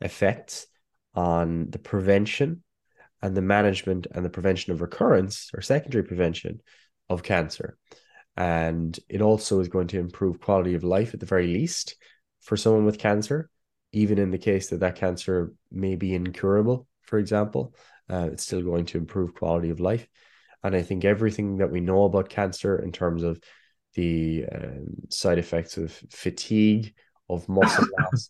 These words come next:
Speaker 1: of loss of function, of mood disturbances, all of those would lend exercise to being both a, a viable and highly recommended, uh, intervention for someone to partake in.
Speaker 2: Fantastic.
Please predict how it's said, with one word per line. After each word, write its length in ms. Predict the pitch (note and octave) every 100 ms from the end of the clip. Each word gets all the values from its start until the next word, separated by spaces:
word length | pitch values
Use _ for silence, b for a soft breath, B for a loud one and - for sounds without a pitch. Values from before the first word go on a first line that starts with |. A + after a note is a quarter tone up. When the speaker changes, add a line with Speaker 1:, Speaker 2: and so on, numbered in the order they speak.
| -
Speaker 1:
of 120 | F2
loss 280 | F2+ E2 -
of 80 | F2
function, 680 | - A2+ G2+ - G2+ F#2 F2 -
of 180 | D#2+
mood 220 | F2 G2 F#2+
disturbances, 840 | G2 - G2+ E2+ F#2 - F2 - b b b _ -
all 260 | A2+ A2+ G#2+
of 140 | F2+
those 440 | F#2+ F2 F2 E2+ -
would 400 | F2+ F2+ F2 -
lend 580 | F2+ F#2+ G2 G2 F#2 F2+ -
exercise 720 | G2+ - - F#2+ F2+ F2 E2
to 100 | -
being 400 | E2+ F2 E2 E2 - b b b _
both 300 | F#2+ G2 -
a, 140 | E2+ -
a 120 | F2+
viable 720 | E2+ G2 G#2 G2 F2 F2 D#2 -
and 320 | F2+ F2+ E2+
highly 420 | - - G2+ G2 F2+
recommended, 840 | F2+ - E2 E2+ F2 E2 D2 - b b b -
uh, 180 | D#2 D2+
intervention 760 | F2+ F2 E2 D2+ D#2 - - -
for 120 | -
someone 280 | - - D#2
to 60 |
partake 460 | D#2 C#2+ - C#2+ -
in. 140 | - _ _ _ _ _ _ _ _ _ _ _ _ _ _ -
Speaker 2:
Fantastic. 400 | G2 A2 A#2+